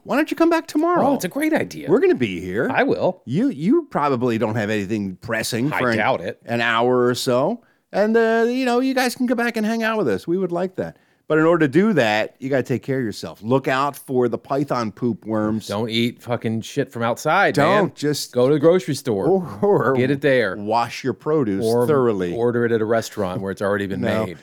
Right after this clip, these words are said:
Speaker 1: You can grow stuff in your garden.
Speaker 2: Nope.
Speaker 1: Just make sure you clean it thoroughly before you eat it.
Speaker 2: No.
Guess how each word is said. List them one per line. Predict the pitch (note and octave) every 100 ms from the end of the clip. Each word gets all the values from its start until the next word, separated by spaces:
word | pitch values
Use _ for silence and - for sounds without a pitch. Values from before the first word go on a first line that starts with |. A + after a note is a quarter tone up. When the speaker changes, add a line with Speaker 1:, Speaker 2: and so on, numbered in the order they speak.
| -
Speaker 1:
You | A2 B2+
can | G#3+
grow | F#3 F3 E3+
stuff | - F3+ D#3+
in |
your | E3+
garden. | E3+ A#2+ F2+ G2+ D#3+
Speaker 2:
Nope. | F#2+ G2 B2+ -
Speaker 1:
Just | - C#3+ -
make | A#2+ G#2+ A#2+
sure | - A#2+
you | A#2 C3+
clean | - B2+ A2+
it | B2
thoroughly | - A#2 G2+ F#2 F2+
before | F2 - F2 F2+
you | G2
eat | E3 E3+
it. | G#2
Speaker 2:
No. | F#2+ F2